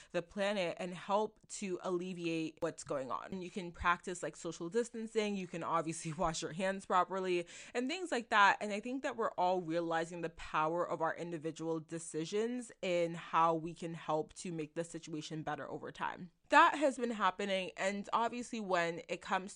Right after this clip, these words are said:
to crazy times like these, you're feeling a lot of anxiety, or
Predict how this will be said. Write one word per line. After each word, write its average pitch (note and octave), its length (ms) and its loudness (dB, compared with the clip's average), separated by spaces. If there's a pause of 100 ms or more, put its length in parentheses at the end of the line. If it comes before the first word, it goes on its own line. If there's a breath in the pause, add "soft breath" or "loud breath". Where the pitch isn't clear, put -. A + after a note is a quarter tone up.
(120)
to E3+ 400 0 (280 loud breath)
crazy B3+ 400 0
times A3 340 2
like G3 220 -2
these, D#3 400 -2
you're F#3 140 -2
feeling A3+ 240 0
a G#3+ 40 0
lot F#3 140 6
of F3 80 0
anxiety, E3+ 560 -2
or E3+ 240 2